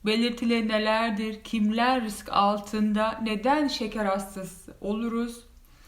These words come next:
E, kaç çeşit şeker hastalığı vardır ve tanısı ve tedavisinde neler yapılır? Bunlardan bahsedeceğiz. Şeker hastalığı Dünya, e, Diyabet, e, Federasyonu'nun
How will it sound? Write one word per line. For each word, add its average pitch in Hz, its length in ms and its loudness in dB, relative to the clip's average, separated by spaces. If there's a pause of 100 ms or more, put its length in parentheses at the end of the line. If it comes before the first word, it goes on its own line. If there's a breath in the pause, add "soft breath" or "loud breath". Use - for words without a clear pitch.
(520 loud breath)
E, 202 120 -8
kaç 320 280 0
çeşit 240 220 -2
şeker 247 320 -2
hastalığı 240 680 -2
vardır 247 560 0
ve 214 640 -2
tanısı 233 440 -2
ve 202 120 -2
tedavisinde 208 800 2
neler 190 340 2
yapılır? 220 600 0 (120)
Bunlardan 202 640 2
bahsedeceğiz. 170 1000 -6 (840 loud breath)
Şeker 339 340 0
hastalığı 285 600 2
Dünya, 254 640 4
e, 208 240 2
Diyabet, 220 760 2 (440)
e, 190 220 -2
Federasyonu'nun 214 1000 2